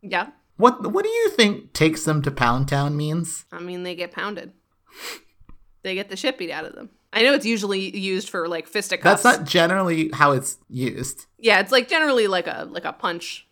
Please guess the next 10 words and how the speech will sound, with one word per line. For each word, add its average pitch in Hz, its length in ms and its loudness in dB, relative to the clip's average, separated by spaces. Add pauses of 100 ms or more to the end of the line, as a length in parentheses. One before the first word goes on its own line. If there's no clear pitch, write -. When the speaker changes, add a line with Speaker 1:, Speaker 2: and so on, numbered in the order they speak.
Speaker 1:
like 170 180 -12
a 156 60 -6
punch 170 300 -8
kind - 180 -8
of - 200 -14 (200)
pound - 220 -8
town. - 280 -8 (240)
Speaker 2:
No, 160 320 2
that's 147 220 -2
not, 165 440 2